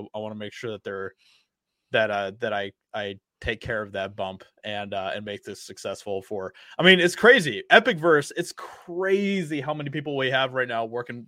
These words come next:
working for Epicverse. We have, like, <sighs> I think in total we have twenty-five people that are currently working for Epicverse, and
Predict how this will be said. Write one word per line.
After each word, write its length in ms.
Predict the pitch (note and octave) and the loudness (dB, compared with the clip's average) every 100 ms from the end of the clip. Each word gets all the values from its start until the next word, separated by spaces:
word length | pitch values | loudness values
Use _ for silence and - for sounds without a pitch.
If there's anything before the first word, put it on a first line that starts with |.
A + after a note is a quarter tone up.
| B2 | -12
working 340 | A2 A2+ A2+ | -10 -10 -8
for 180 | A2 G#2+ | -6 -4
Epicverse. 440 | A2 G2+ F#2+ - | -6 -10 -12 -8
We 120 | C#3 | 0
have, 280 | D#3 E3 C#3+ - - | 6 6 6 -4 -8
like, 340 | A#2 G#2+ - | -8 -8 -14
<sighs> 1500 | _ _ _ _ _ _ _ _ - - - - - _ - | _ _ _ _ _ _ _ _ -14 -12 -12 -16 -20 _ -8
I 60 | C#3+ | 0
think 180 | G#3+ | 2
in 80 | A3 | 2
total 340 | - D3+ C#3+ C#3 | 0 -2 0 -2
we 100 | C3 | 0
have 220 | C3+ B2 C#3 | 0 -2 -10
twenty-five 680 | - - E3 F#3 F3 C#3 B2+ | -14 -6 -4 -2 2 2 0
people 240 | C3+ A#2+ A2 | -4 -8 -6
that 120 | G#2 | -8
are 60 | |
currently 320 | G#2 A#2+ F#2+ G#2 | -10 -12 -12 -10
working 500 | G#2 G#2 G#2 G2+ F#2+ _ _ _ _ _ | -10 -10 -10 -14 -16 _ _ _ _ _
for 140 | A#2+ | -2
Epicverse, 680 | G2 G2 F#2 F2+ C#2 - - _ - | -2 -6 -12 -12 -14 -14 -18 _ -4
and 320 | C#3 C3+ A2+ | -4 -4 -10